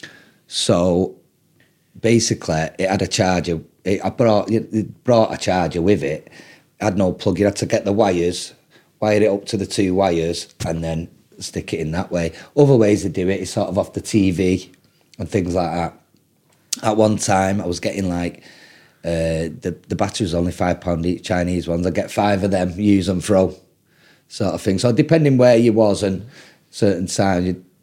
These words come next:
there's always a way, but you don't really want to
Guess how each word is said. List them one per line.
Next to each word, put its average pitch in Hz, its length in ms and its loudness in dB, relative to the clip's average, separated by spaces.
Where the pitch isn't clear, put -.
there's 104 180 0
always 107 320 4
a 98 60 4
way, 101 260 4
but 101 200 -2
you 98 200 0
don't 117 320 4
really 98 380 2
want 98 400 0
to 85 260 -4